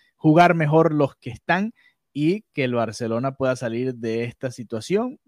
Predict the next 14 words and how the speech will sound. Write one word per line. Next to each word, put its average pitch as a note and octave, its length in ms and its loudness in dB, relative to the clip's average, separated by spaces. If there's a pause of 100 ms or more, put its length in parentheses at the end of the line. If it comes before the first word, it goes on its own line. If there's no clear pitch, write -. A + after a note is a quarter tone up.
(180)
pues, A#2 280 -6
con B2 240 -4
lo A#2+ 140 -2
que C3 160 -2
hay D#3 340 2
en C#3+ 180 -6
casa F3+ 400 2 (460)
y D#3 320 -2 (260)
con A2+ 240 -4
una C3 140 -2
mejor B2+ 260 -2
versión A#2+ 460 -2
de A#2+ 120 -4
todos, F#3+ 540 6